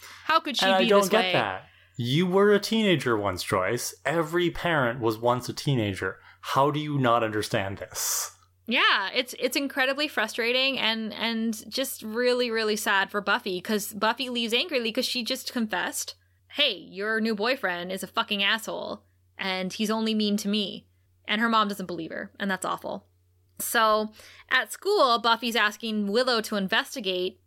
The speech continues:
Speaker 1: Ted and to hack into his life. And,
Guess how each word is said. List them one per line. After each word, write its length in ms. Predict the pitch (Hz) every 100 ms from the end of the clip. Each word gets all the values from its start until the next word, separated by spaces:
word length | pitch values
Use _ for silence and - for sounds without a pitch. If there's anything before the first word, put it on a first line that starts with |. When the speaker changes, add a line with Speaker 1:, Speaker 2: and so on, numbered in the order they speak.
| _ _
Speaker 1:
Ted 360 | - 180 170 220
and 240 | 208 202
to 60 | 208
hack 260 | 202 196 208
into 180 | 196
his 120 | 202 254
life. 360 | 302 196 - - - - - - - -
And, 380 | 277 311 311